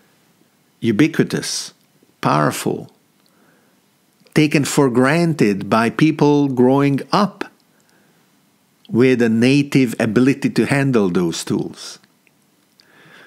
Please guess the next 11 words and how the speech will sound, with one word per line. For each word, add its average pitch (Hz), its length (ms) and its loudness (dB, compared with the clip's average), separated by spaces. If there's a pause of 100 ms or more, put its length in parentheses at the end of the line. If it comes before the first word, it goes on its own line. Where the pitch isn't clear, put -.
(120)
So 117 540 0 (400)
our 120 220 2
introspection 135 920 -2
and 113 160 2
our 101 280 0
awareness 104 800 0
must 107 280 -2
continue 131 720 0
to - 160 -2
be 104 160 2
honed 98 500 0